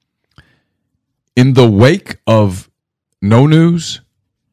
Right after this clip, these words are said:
people fill the gap with rumor. And I haven't read what anybody else has written or anything like that. I don't know what anybody else is saying. I,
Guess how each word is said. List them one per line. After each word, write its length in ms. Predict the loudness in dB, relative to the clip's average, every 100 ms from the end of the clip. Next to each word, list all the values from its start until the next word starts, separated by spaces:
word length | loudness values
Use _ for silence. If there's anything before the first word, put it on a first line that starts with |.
| _ _ _ _ _ _
people 360 | 0 0 0 -2
fill 380 | -4 -2 0 2
the 120 | 0
gap 300 | 0 -2 -4
with 160 | -6
rumor. 380 | -2 -4 -4 -12 _ _ _ _ _ _ _ _ _ _ _ _ _ _ -6
And 80 | 0
I 60 |
haven't 240 | 0 0 0
read 200 | 2 2
what 120 | 2
anybody 300 | 2 2 2
else 200 | 2 0
has 120 | -4
written 460 | 0 0 0 -2 -2
or 120 | -2
anything 260 | -4 -4 -4
like 200 | -4 -2
that. 120 | -2
I 100 | -2
don't 200 | -2 -2
know 80 | 0
what 140 | 0
anybody 280 | 0 0 0
else 180 | 0 -2
is 100 | -6
saying. 340 | -4 -2 -2
I, 100 | -4